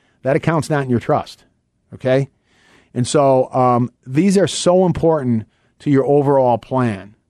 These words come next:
All right? Um, and, and so this is important, and I'll include the information on the estate planning too. So I'm gonna add in even more information to this packet I'm sending out to you. The income planning ideas, the tax planning ideas,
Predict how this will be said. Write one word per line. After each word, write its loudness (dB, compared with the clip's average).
All -14
right? -8
Um, -4
and, -2
and -2
so 0
this -2
is -2
important, -4
and -2
I'll 0
include 0
the 2
information 0
on 2
the 2
estate -2
planning -2
too. -2
So -4
I'm -6
gonna 0
add 2
in 2
even 2
more 2
information -2
to -10
this -4
packet -4
I'm -4
sending -2
out -6
to -10
you. -6
The 0
income 0
planning -4
ideas, -10
the -14
tax -2
planning -6
ideas, -10